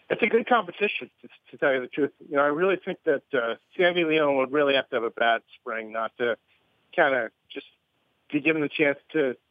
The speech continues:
take that job going into the season, just because he really came out of nowhere in the year he had last year. So I think you start with, with Leone as a starter, and you start with Vasquez, who, like you said, he's throwing the ball great. And, uh, just this guy is the,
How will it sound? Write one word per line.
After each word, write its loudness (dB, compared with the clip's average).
take -2
that 0
job 0
going 2
into -6
the -6
season, -2
just -18
because -4
he -2
really 2
came 0
out 2
of -2
nowhere 2
in -4
the -6
year 0
he -2
had 0
last -2
year. -4
So -2
I -4
think -4
you -14
start 2
with, -2
with -4
Leone 2
as -6
a -14
starter, 2
and -10
you -8
start -8
with -6
Vasquez, 0
who, -8
like -2
you -10
said, 0
he's -4
throwing 2
the -6
ball -6
great. -2
And, -4
uh, 2
just -2
this 0
guy 2
is -4
the, -6